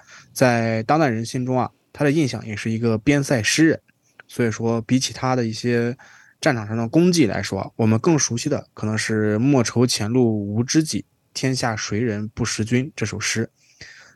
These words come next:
那么全篇啊，也是穿插了四十八首唐诗，每一句都可以说是刻进咱们D N A的熟悉感。如果你觉得大家在看的时候啊，小朋友居多，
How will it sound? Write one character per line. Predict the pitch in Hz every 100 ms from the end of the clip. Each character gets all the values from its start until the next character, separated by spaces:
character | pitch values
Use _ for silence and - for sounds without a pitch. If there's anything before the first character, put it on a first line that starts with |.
| _
那 | 180
么 | 143
全 | - 120 127
篇 | - 156
啊， | 127 -
也 | 110
是 | 104 110
穿 | - 143
插 | 139 147
了 | 117
四 | 107 147
十 | 143
八 | 147 165
首 | 101
唐 | - 98 101
诗， | - 107 - - - - _
每 | 113 104
一 |
句 | 110 180 - _
都 | 131
可 | 117 113
以 |
说 | 104 120
是 | - 104
刻 | 107 - 127
进 | 117 107 101 95 -
咱 | 107
们 | 110 104
D | - 131
N | 135 151
A | 147
的 | 127 87 -
熟 | - 104
悉 | - 127
感。 | - - _ _ _ _
如 | 147 170
果 | 131 - _ _
你 | - 107
觉 | 110
得 | 110 104 101
大 | 113
家 | 113 113
在 | 113
看 | 107 131
的 | 110
时 | 104
候 | 101
啊， | 101
小 | 107 101
朋 | 110 117
友 |
居 | 110 113
多， | 120 123